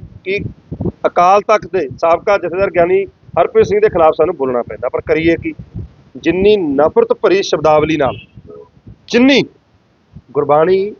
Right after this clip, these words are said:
ਉਹ ਐਡੇ ਪਦਵੀ ਤੇ ਰਹੇ ਨੇ ਤੇ ਬੜੇ ਮਤਲਬ ਕਹਿਣ, ਕਹਿ-, ਪੜ੍ਹੇ ਲਿਖੇ ਵੀ ਨੇ, ਗੁਰਸਿੱਖੀ ਦੀ ਸਮਝ ਵੀ ਰੱਖਦੇ ਨੇ। ਭਾਈ ਬਾਣੀ ਦੇ ਵਿੱਚ ਇੰਨੀ ਨਫ਼ਰਤ ਤਾਂ ਕਿਤੇ ਦੱਸਿਓ ਨਹੀਂ, ਉਹ ਵੀ ਆਪਣਿਆਂ ਨਾਲ।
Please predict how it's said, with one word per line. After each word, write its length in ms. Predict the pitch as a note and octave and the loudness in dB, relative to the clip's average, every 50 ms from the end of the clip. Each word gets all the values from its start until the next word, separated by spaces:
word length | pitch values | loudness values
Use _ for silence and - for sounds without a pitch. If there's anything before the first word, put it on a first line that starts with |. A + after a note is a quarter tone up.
| _ _ _ _ - | _ _ _ _ -8
ਉਹ 200 | D3+ E3+ F3+ - | -6 -6 -4 -4
ਐਡੇ 240 | D3+ B2 A#2+ D#3 E3+ | -4 -4 -4 -4 -6
ਪਦਵੀ 440 | - - - C#3 A#2+ C3 C3+ D#3 D3+ | -4 -2 -2 -2 -2 0 -2 0 0
ਤੇ 100 | D#3 C3 | 2 2
ਰਹੇ 220 | A#2 A#2+ D3+ D#3+ | 4 4 2 2
ਨੇ 180 | D3 C3 D#3+ F3 | 2 0 -2 -2
ਤੇ 140 | F3 F3+ | -4 -6
ਬੜੇ 360 | E3 C#3 B2 C3 C3 C#3+ D3 C#3+ A#2 - _ _ _ - | -6 -4 -2 0 2 2 2 2 -2 -8 _ _ _ -6
ਮਤਲਬ 480 | C3 A#2+ - C3+ C#3 C3+ C#3 C#3 C3+ - - - - - _ _ - - - - - - - - - - - - - - - - - _ _ - - - - - - - - - | -4 -4 -2 -2 -2 -2 -2 -2 -4 -6 -10 -18 -20 -20 _ _ -20 -20 -20 -20 -20 -20 -20 -20 -20 -18 -18 -18 -18 -18 -20 -20 -20 _ _ -20 -20 -16 -16 -18 -18 -16 -6 -2
ਕਹਿਣ, 260 | - D#3 D#3+ F3 F3+ D3+ | 2 2 2 2 0 -2
ਕਹਿ-, 280 | C3 D#3+ D#3 D3+ - | -4 -6 -6 -4 -2
ਪੜ੍ਹੇ 200 | - F3+ A3 A3+ | 0 2 4 4
ਲਿਖੇ 280 | G3+ F#3 - E3+ E3+ D#3+ | 2 2 -2 -4 -4 -4
ਵੀ 120 | D#3 D#3+ | -4 -4
ਨੇ, 240 | D3+ D#3 F3 G3 G3+ G3 - - _ _ - - - - - - - - - | -4 -2 -2 -2 -4 -6 -12 -18 _ _ -20 -16 -16 -14 -14 -14 -12 -8 -8
ਗੁਰਸਿੱਖੀ 420 | - C3 - F#3 - - G3+ A3 | -8 -6 -4 -6 -4 -2 0 2
ਦੀ 100 | A3 A3 | 2 2
ਸਮਝ 260 | - G#3 A#3 B3 B3 | 2 2 0 2 2
ਵੀ 100 | B3 A#3 | 2 2
ਰੱਖਦੇ 300 | F#3+ D#3 - D3+ C3 B2 | 2 2 0 -2 -2 -4
ਨੇ। 340 | A#2+ - A2+ - - - - - - - - - - - - - _ _ - | -4 -6 -6 -6 -6 -6 -6 -8 -12 -18 -18 -20 -20 -20 -20 -20 _ _ 0
ਭਾਈ 220 | E3 C#3+ D#3+ G#3 | 2 2 2 2
ਬਾਣੀ 300 | G3+ F3 E3 D#3+ E3+ F3+ | 2 2 2 2 2 2
ਦੇ 100 | F#3 F#3 | 0 0
ਵਿੱਚ 180 | F#3+ G3 G#3 - - | 0 0 0 -2 -2
ਇੰਨੀ 220 | F#3 F3+ F#3 G3 | -2 -2 -2 -2
ਨਫ਼ਰਤ 320 | F#3 E3+ E3 - F#3+ G3 - | 0 0 0 0 -2 0 0
ਤਾਂ 100 | G#3+ G#3 | 0 0
ਕਿਤੇ 200 | - G#3 G3+ G3+ | 0 0 0 0
ਦੱਸਿਓ 360 | E3+ D#3+ - F3+ F#3+ G3+ G3 | 0 -2 -2 0 2 2 2
ਨਹੀਂ, 120 | G3 F#3+ - - | 2 0 0 0
ਉਹ 80 | G3 G3 | 0 2
ਵੀ 100 | A3+ A3 | 4 4
ਆਪਣਿਆਂ 360 | F#3+ D#3+ E3+ F3+ G3+ G#3+ G#3+ | 4 4 2 2 2 2 4
ਨਾਲ। 160 | G#3+ G#3+ G#3+ | 4 2 0